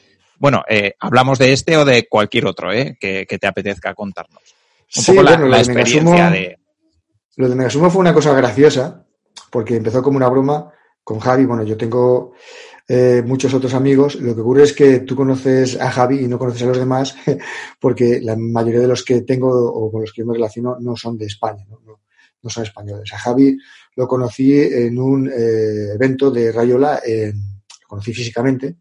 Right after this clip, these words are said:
Speaker 2: que habíamos hablado antes y demás. Hay un evento de Rayola en Galicia,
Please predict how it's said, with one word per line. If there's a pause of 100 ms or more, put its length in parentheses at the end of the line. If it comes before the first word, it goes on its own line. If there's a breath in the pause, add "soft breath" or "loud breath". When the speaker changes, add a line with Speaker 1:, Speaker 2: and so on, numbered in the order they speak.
(260)
Speaker 2:
que
habíamos
hablado
antes
y
demás. (500 soft breath)
Hay
un
evento
de
Rayola
en
Galicia,